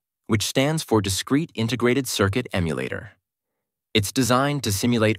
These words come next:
early arcade machines that didn't use a C P U at all, only logic gates and discrete components. Think of games like Pong, Breakout, or Gotcha,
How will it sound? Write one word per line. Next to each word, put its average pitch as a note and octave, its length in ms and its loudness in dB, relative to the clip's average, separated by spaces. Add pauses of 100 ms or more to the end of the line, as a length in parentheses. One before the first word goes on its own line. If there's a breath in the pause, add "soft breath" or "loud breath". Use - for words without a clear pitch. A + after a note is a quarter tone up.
early C#3 300 4
arcade A2+ 320 2
machines F2+ 480 -2
that F#2+ 220 0
didn't D#3 240 2
use C3 180 2
a G#2+ 60 2
C G2 200 0
P A#2 120 -4
U G#2 240 2
at F2 80 2
all, F#2+ 400 0 (560)
only C3+ 260 4
logic G#2 400 2
gates - 540 -2
and G2+ 100 0
discrete G2+ 440 -2
components. F2+ 680 -4 (720)
Think D#3+ 220 0
of D3+ 120 -4
games B2 380 0
like F2 260 0
Pong, A2 480 2
Breakout, A#2 540 0 (160)
or G2 120 2
Gotcha, G2 640 0